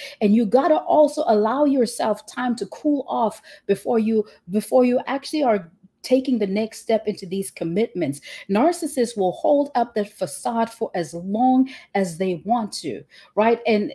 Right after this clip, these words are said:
and, and for some people, you know, it's very quick. The minute they get your,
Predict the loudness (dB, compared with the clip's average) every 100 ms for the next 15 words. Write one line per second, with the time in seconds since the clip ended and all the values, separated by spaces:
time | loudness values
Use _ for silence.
0 | -2 0 0 0 -2 4 4 4 2 2
1 | 2 2 0 0 0 0 0 2 2 0
2 | -4 0 2 2 0 0 0 0 -4 0
3 | 2 4 2 2 2 2 0 0 -2 -2